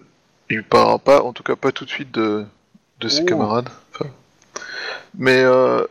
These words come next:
Speaker 1: pour le projet, euh, nous avons fui l'armée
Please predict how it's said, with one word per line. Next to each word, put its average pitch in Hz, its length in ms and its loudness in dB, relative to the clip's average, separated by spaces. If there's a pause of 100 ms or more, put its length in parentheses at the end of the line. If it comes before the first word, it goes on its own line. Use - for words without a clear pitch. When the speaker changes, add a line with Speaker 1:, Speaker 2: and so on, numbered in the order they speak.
(140)
Speaker 1:
pour 143 180 2
le 143 220 4
projet, 151 360 0
euh, 139 720 2 (1900)
nous 147 200 -2
avons 175 680 2 (760)
fui 156 460 -2 (680)
l'armée 135 480 2